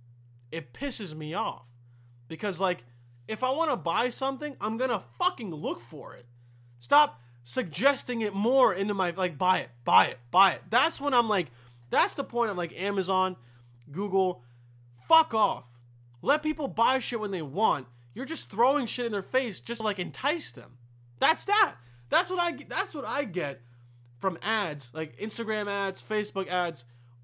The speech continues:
All that shit is catered towards you just to force you to buy.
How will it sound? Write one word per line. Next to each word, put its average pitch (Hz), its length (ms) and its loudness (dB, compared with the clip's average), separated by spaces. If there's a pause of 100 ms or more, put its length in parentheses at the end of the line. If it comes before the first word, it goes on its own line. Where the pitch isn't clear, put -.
All 262 220 -2
that 302 140 2
shit 269 200 -6
is 214 100 -10
catered 262 340 -4
towards 185 340 -2
you 185 60 -8
just 208 300 -8
to 233 160 -2 (260)
force 240 280 0
you 190 80 -4
to 165 100 -4
buy. 135 300 -8